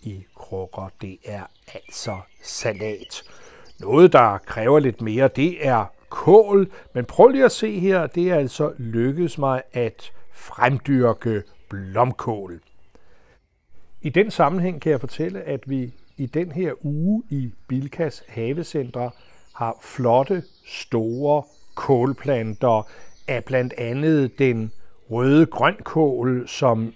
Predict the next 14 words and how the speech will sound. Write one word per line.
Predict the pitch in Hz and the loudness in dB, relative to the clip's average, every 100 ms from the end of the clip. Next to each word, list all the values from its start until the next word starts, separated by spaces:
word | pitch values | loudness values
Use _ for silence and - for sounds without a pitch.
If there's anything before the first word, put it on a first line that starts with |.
| - | -6
I | 139 113 101 _ | -2 -2 -6 _
ser | - - 131 - | -8 -2 -2 -2
her. | 120 113 - - - - - | -4 -4 -8 -10 -10 -12 -6
Den | 127 135 - | -4 -4 -4
er | - 135 120 - - - | 0 2 2 -2 -14 -12
rigtig | 107 120 127 - - 139 104 - - | -6 0 0 0 -6 -6 -6 -14 -20
fin, | - - 151 120 127 139 | -16 -2 -2 -2 -8 -2
og | 127 113 101 - - - | 2 2 0 -10 -20 -12
det | 127 | -8
samme, | - 123 147 202 | 4 8 10 8
det | 156 151 | 4 -2
kan | 147 | -2
man | 135 | -4
sige | 110 131 135 | -4 -6 -6